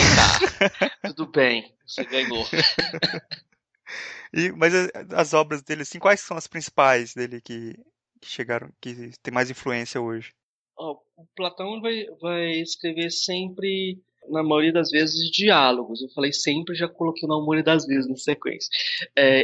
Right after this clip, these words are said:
Speaker 1: ele escreve geralmente diálogos, em muitos deles,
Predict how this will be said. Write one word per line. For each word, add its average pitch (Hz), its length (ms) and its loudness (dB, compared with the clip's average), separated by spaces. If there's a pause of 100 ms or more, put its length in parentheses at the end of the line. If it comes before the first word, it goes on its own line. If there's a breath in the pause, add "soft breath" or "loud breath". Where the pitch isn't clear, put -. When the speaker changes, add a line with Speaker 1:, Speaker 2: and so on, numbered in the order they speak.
Speaker 1:
ele 143 80 2
escreve 151 760 2 (140)
geralmente 147 500 0
diálogos, 160 600 2 (580 loud breath)
em 175 100 -6
muitos 190 400 -4
deles, 156 560 0